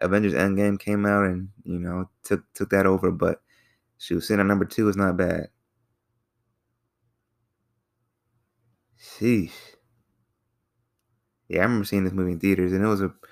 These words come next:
it was a pretty good experience. I didn't watch it in imax three D, but I think, I mean, I think imax was like a, imax at the,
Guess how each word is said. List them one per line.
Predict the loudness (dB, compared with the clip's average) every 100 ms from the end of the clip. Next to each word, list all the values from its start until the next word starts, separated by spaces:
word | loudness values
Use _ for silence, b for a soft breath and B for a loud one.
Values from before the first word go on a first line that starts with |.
| B B B
it | -2
was | -2
a |
pretty | 0 4
good | 4
experience. | 4 0 0 2 2
I | 4
didn't | 6 4
watch | 4
it | 0
in | 0 -2
imax | 0 2 2 0 0
three | 0 2
D, | 2 4
but | 4
I | 4
think, | 4 0 0 -8 b b b b b _ -4
I | 2
mean, | 4
I | 4
think | 2 4
imax | 4 2 -2
was | 0
like | -2 0
a, | -2 -2 -6
imax | -2 0 0 0 -8 -12
at |
the, | -8